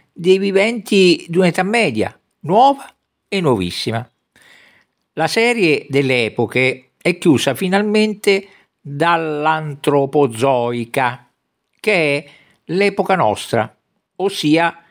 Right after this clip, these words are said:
l'epoca dell'uomo. Che nomi, non è vero? Le grandi Alpi appartengono specialmente alle epoche antiche, voglio dire alla protozoica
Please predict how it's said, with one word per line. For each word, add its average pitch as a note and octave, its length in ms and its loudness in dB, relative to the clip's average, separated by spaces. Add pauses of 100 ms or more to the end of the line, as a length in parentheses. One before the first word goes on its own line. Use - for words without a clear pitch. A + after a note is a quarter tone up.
(180)
l'epoca A#2+ 400 -2
dell'uomo. B2+ 560 0 (580)
Che F#3+ 220 -6
nomi, B2 600 0 (340)
non C3+ 120 -6
è E3 40 -2
vero? D3 580 -2 (420)
Le G3+ 160 -2
grandi A#3 460 2
Alpi D3+ 640 -2
appartengono A#2+ 880 -2
specialmente C#3 960 -2
alle A2+ 260 0
epoche A2+ 280 -2
antiche, - 560 -2 (480)
voglio G#3+ 280 0
dire D#3 580 0 (520)
alla D3 760 0 (380)
protozoica C#3 1040 -2